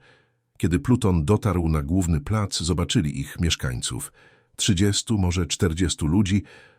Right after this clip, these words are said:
stojących w milczeniu przed kościołem. Nie uciekali, nie klękali. Stali prosto,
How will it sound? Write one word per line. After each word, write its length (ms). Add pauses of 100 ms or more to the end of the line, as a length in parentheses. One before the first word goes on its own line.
stojących 680
w 40
milczeniu 540
przed 200
kościołem. 640 (760)
Nie 120
uciekali, 680 (600)
nie 120
klękali. 680 (680)
Stali 360
prosto, 500